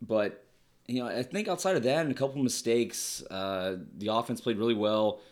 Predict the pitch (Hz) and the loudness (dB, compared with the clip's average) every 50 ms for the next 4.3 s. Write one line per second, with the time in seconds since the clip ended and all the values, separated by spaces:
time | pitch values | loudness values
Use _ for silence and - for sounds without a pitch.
0 | _ _ - - 113 117 120 123 123 120 113 - 117 113 107 104 107 107 107 107 | _ _ -4 0 0 0 0 0 -2 -2 -2 0 0 0 0 0 0 0 0 0
1 | 107 98 98 87 107 110 98 104 104 104 - 101 95 92 - 101 98 98 95 95 | 0 -4 -6 -6 -4 -2 -2 -2 -2 -2 -4 -4 -6 -4 -4 -2 0 2 2 2
2 | 98 98 - - 101 98 90 - 92 - - - 90 85 - 107 104 92 101 101 | 2 0 -2 -2 -4 -4 -4 -8 -12 -14 -12 -12 -10 -4 -4 -4 -2 -2 -2 -2
3 | 98 95 98 107 104 - _ _ _ _ _ - 90 98 98 - - 92 90 95 | 0 0 -2 -4 -6 -10 _ _ _ _ _ -8 -6 -6 -6 -6 -8 -6 -4 -4
4 | 95 - 98 104 101 | -4 -2 -4 -4 -6